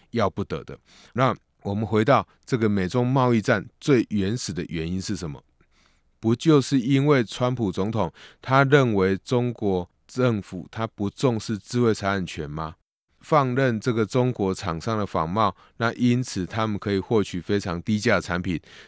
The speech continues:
他们的所有的技术都用偷的，那以获取他们比较低廉的生产成本，所以他就可以去跟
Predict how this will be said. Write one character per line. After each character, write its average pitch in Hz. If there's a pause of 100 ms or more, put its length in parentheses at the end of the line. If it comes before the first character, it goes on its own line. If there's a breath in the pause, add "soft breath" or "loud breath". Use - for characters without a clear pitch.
(120)
他 143
们 131
的 104
所 110
有 120
的 92
技 110
术 104
都 101
用 98
偷 104
的， 90 (300 soft breath)
那 117
以 90
获 135
取 95
他 110
们 95 (220)
比 87
较 110
低 117
廉 95
的 82
生 104
产 92
成 92
本， 87 (280 loud breath)
所 127
以 120
他 120
就 113
可 107
以 113
去 98
跟 92